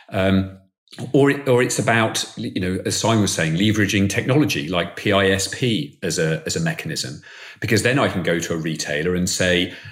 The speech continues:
"Well, actually, rather than waiting three days to get Jason's money from that, uh, transaction, we can move it today. So your cash flow position is gonna look a lot better when we, when we do that.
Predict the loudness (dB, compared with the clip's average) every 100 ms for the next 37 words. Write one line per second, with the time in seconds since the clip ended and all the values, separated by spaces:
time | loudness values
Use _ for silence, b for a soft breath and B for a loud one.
0 | B 0 0 0 -2 0 4 4 4 2
1 | 2 2 0 -2 -2 0 2 2 4 4
2 | 2 0 -4 -4 -2 -2 0 -2 -2 0
3 | 2 2 2 0 -2 -2 -2 -4 -4 -2
4 | 0 -2 -2 -2 0 -2 -2 -4 -4 -8
5 | B B B 0 2 4 4 4 2 -2
6 | -2 0 0 -4 -10 B -2 2 2 2
7 | 0 0 0 -2 -2 -2 -2 -2 -2 -2
8 | 0 2 2 2 0 -2 0 0 0 2
9 | 0 0 -2 -2 0 2 0 0 -6